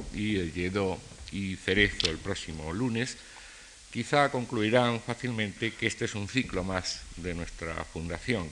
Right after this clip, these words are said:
Casi todos ellos han desarrollado, eh, cursos en esta casa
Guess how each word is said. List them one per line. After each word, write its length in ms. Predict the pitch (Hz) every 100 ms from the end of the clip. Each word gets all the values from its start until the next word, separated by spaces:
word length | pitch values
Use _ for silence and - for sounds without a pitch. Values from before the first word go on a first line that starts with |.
| -
Casi 300 | 123 - 104
todos 400 | 113 104 104 123
ellos 360 | 113 127 139 - - - - - - -
han 160 | 101 101
desarrollado, 800 | 95 87 87 95 104 110 120 -
eh, 380 | 76 85 82 80 -
cursos 640 | 120 113 - 117 131 - -
en 160 | 71 80
esta 400 | 82 - 85 80
casa 440 | - 107 - 127